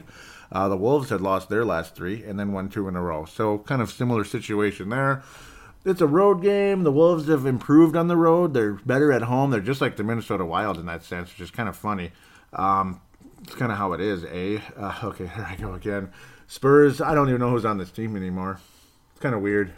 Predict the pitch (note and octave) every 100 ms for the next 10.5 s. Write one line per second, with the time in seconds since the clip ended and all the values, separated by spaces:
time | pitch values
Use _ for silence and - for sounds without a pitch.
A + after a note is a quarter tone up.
0 | - B2+ A#2 G#2 G#2+ A#2+ G#2 G2 A2 G#2
1 | G2+ F#2+ B2+ A#2+ A2+ A2+ G2 A#2+ A2+ A#2
2 | A2 A#2 A2 F#2 G2+ A2+ G#2 F#2+ E2 G#2
3 | G#2 - G#2+ F#2 F2 F2+ - D3+ D#3 F2+
4 | F#2 A2 B2+ A#2 G#2 - A#2 G#2+ G#2+ G#2+
5 | G2+ E2 D#2+ A#2 A#2 A2 - - - -
6 | - B2+ A#2+ A#2+ G#2+ A2+ A2 G#2+ G#2+ G2
7 | F#2 G2 G#2+ G2 G2+ G#2+ G2+ F#2 F#2 C3
8 | B2+ B2 F2+ F#2+ G#2+ A2+ F2+ F2 G#2+ A#2
9 | A#2 A2 F2 E2 G2+ A2 G#2+ G2 A2 G2+
10 | B2+ A2+ A2+ A2+ G2+